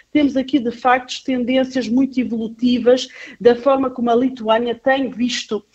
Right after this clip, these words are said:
a sua relação com a Rússia através da relação com o, o semi, eh, enclave, esclave de Kaliningrado. E, apesar de ter existido, eh, dinâmicas cooperativas,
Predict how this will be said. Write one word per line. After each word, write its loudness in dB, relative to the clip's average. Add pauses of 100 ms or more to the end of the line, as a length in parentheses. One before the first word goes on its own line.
(140)
a 0
sua 2
relação 0
com -6
a -4
Rússia -4
através -2
da -2
relação -2 (220)
com -2
o, -4
o -10
semi, -2
eh, -4
enclave, 2
esclave 0
de -2
Kaliningrado. -6 (480)
E, 6
apesar 4
de 2
ter -2
existido, -2
eh, 0
dinâmicas -2
cooperativas, -2